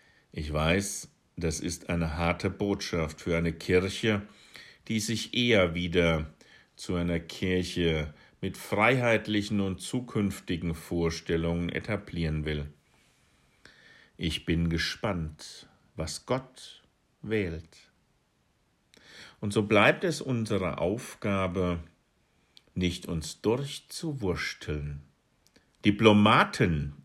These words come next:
zu sein, Angst zu haben vor öffentlicher Meinung oder vor Menschen,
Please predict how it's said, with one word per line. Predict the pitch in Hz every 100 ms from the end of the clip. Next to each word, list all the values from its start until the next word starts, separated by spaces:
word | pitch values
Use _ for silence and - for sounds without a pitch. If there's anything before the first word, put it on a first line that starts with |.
| _
zu | - 82
sein, | 73 80 78 78 78 76 76 _ _ _ _ _ _ _ _ _ _ -
Angst | 110 131 147 - - -
zu | 131
haben | 113 117 117 117 101
vor | 104 95
öffentlicher | - 98 104 85 82 78 78
Meinung | 76 76 80 104 92 82 82 - _ _ _ - -
oder | - 117
vor | 117 123
Menschen, | 113 113 165 202 - 127 101